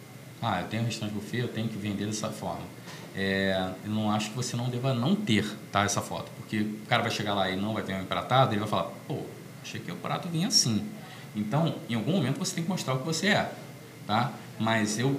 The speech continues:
pegar isso, transformar isso na minha rotina, isso eu, eu acho crime,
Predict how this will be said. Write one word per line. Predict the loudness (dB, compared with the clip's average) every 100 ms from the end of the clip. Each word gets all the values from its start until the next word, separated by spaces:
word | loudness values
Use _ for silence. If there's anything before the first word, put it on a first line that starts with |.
| 2
pegar | 4 6 6
isso, | 4 0
transformar | -2 0 2 2
isso | 2
na |
minha | 0 0
rotina, | -2 -2 2 4 6
isso | 4 2 2
eu, | 2
eu | 2
acho | 0 -2
crime, | -2 -2